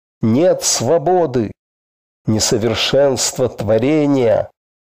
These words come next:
это шанс человека. Этот шанс, данный человеку в виде свободы и ответственности, в истории может привести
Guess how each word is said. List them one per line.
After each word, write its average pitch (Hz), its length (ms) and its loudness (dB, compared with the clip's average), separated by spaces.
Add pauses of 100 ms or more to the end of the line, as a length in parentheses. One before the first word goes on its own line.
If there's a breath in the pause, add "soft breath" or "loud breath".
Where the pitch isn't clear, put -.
это 143 440 2
шанс 131 720 0
человека. 123 960 0 (1000)
Этот 127 380 -2
шанс, 139 760 0 (300)
данный 123 720 2
человеку 127 760 0
в 104 60 -2
виде 117 460 0
свободы 113 800 0
и - 160 -2
ответственности, 113 1500 -2 (800)
в 104 120 -2
истории 117 1000 0
может 117 540 -2
привести 120 800 0